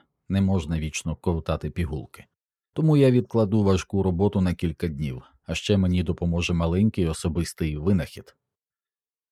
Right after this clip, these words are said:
Я вирізав гамак з ліжка Йогансен.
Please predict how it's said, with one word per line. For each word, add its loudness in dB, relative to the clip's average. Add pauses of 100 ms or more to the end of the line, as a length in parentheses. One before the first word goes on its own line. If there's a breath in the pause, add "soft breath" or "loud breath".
(120)
Я -4
вирізав 2
гамак 2
з 2
ліжка 2
Йогансен. 0